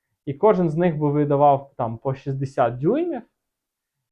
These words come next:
І я б сказав, "Ну так, Епсон яскравіший". Але ви не розумієте, наскільки він був би яскравіший. А так,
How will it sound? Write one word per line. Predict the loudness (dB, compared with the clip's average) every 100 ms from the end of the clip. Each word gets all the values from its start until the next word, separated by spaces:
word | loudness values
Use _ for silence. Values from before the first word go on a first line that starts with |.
| _ 2
І |
я | 4 4
б |
сказав, | 2 -2 2 4
"Ну | 4 2
так, | 2 2 2 2
Епсон | 0 0 -4 -2
яскравіший". | -4 -4 -8 -6 -8 -12 -16
Але | -8 -2 0 0 -4
ви | -4
не | -2
розумієте, | -4 -4 -6 -6 -8
наскільки | -8 -8 _ -8 -6 -6 -8 -12
він | -10 -8
був | -6 -6 -6
би | -6 -6
яскравіший. | -6 -10 -12 _ -12 -12 -14 -18 _ _ _ _ _ _ _ _ _
А | -6
так, | -2 -4 -4